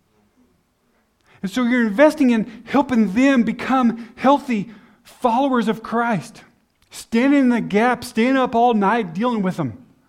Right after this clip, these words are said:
right? Well, you stay up all night anyway with your baby, so you're already awake. But that's, I mean, that's okay. But you're going, you're giving all you got, and you pour out your life for them. This is what it is standing in the gap.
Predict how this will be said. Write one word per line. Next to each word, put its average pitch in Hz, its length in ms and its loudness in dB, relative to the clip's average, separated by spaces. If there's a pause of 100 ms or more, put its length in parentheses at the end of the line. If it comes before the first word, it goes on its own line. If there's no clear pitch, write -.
right? 170 360 -4 (600)
Well, 175 200 0
you 185 180 -2
stay 202 220 0
up 190 100 0
all 180 80 6
night 165 200 4
anyway 165 280 2
with 147 180 -4
your 143 100 -4
baby, 151 360 -2
so 175 140 -4
you're 165 160 -2
already 175 240 2
awake. 131 320 -6
But 147 100 -4
that's, 202 220 -2 (840)
I 170 80 -6
mean, 233 160 2
that's 240 180 0
okay. 277 540 2 (1200)
But 170 220 -2
you're 165 220 -6
going, 175 460 -4
you're 147 100 -8
giving 185 320 0
all 160 280 -2
you 190 140 -4
got, 175 420 0
and 170 180 0
you 160 100 -2
pour 190 260 -2
out 190 180 -4
your 175 120 -8
life 180 220 -4
for 170 100 -2
them. 147 80 -2
This 233 180 -4
is 240 120 -6
what 202 180 -2
it 165 120 -4
is 156 160 -4
standing 151 460 -4
in 135 100 -6
the 127 80 -8
gap. 104 380 -16